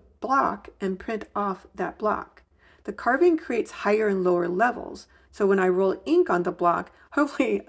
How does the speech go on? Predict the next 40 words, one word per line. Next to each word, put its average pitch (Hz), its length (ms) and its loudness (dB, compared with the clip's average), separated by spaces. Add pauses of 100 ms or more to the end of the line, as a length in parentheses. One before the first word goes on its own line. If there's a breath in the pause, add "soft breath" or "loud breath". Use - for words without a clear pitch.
the 190 120 -4
ink 214 160 -2
is 196 80 0
only 226 220 -2
going 208 240 0
on 185 120 -2
the 185 80 -2
high - 260 0
part, 170 400 -2 (200 loud breath)
and 180 160 -2
that's 190 220 0
the 196 60 -6
only 180 140 0
part - 280 -8
that - 160 -12
gets - 320 -10 (160)
printed. - 500 -12 (560 soft breath)
For 220 140 -2
a 208 60 0
block, 262 380 -2
you 247 120 -8
can 240 140 -6
use 220 140 -6
all 196 120 0
kinds 262 360 -4
of 262 120 -4
things. 247 480 -6 (160 soft breath)
Here 277 160 -2
are 262 40 -4
some 226 180 -8
possible 202 420 -4
substrates. 185 640 -4 (560 soft breath)
These 311 160 6
days, 370 320 6
I 233 140 -2
tend 247 260 -8
to 247 60 -6
use 214 200 -6
either 185 200 0
Gomuban 302 840 -2